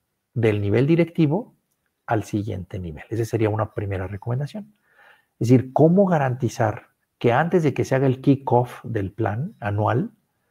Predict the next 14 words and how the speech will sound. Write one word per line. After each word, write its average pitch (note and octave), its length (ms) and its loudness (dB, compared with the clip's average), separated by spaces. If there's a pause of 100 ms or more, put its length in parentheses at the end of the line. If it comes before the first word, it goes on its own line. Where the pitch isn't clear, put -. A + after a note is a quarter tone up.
(320)
yo C3 120 6
ya D3+ 140 6
lo C#3+ 120 2
tenga C#3+ 280 0
traducido A2 840 0
de A#2 160 -4
lo G2 200 -2
que - 100 -4
está - 260 2
en E3 100 0
consenso D3+ 640 -2
a A2 80 -6
nivel G#2+ 240 0
directivo D3 640 2